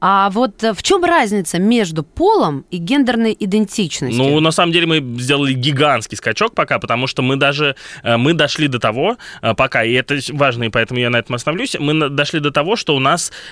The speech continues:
Speaker 2: э, либо, соответственно, включилась мужская программа, либо не включилась, но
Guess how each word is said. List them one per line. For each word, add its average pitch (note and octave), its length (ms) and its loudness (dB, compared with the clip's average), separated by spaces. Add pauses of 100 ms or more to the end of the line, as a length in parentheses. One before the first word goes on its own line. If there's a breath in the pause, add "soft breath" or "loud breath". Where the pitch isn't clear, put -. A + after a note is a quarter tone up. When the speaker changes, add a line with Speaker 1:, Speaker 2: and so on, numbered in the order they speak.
Speaker 2:
э, B2+ 280 2
либо, D3+ 360 0
соответственно, C#3+ 480 -2
включилась D#3+ 500 -2
мужская C3+ 340 0
программа, A#2+ 460 -2
либо B2+ 180 0
не B2+ 60 -2
включилась, E3+ 600 -2
но A2+ 380 2